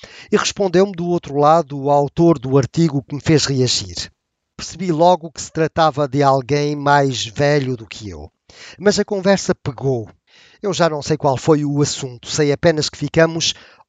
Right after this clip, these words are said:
horas sem fio ao telefone e falhei as aulas todas da tarde na universidade. Ora, desde então, nunca deixamos de nos cruzar.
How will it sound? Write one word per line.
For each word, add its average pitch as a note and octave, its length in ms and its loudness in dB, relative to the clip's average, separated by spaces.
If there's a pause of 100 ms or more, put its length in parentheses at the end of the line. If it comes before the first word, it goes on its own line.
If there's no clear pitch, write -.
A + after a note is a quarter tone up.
horas G3+ 520 2
sem E3+ 280 -6
fio F3+ 380 -4
ao D3+ 140 0
telefone A#2+ 520 -2 (360)
e D#3 40 -4
falhei D3 520 0 (120)
as D#3+ 220 0
aulas D#3+ 320 -2
todas B2+ 380 -6
da D3 100 0
tarde B2+ 380 -2
na C3+ 120 -8
universidade. C3 760 -8 (420)
Ora, D3 180 0
desde C3+ 380 -2
então, D#3 500 2 (280)
nunca G#3 420 0
deixamos E3 600 2
de D3+ 100 -16
nos D3 120 -6
cruzar. A#2 480 -6